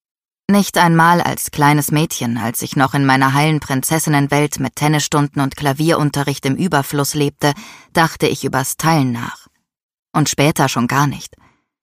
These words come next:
Ich wollte immer nur erfolgreich und unabhängig sein, vor allem Letzteres.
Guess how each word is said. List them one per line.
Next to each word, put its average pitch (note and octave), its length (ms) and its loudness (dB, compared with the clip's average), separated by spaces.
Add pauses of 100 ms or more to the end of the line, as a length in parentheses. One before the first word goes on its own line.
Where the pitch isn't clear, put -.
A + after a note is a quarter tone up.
(840)
Ich - 160 -4
wollte A3 240 4
immer A3 200 8
nur G#3 140 6
erfolgreich F3+ 720 0
und E3+ 120 0
unabhängig B2+ 580 0
sein, B2+ 320 -2 (600)
vor - 140 2
allem D#3 240 6
Letzteres. - 680 -2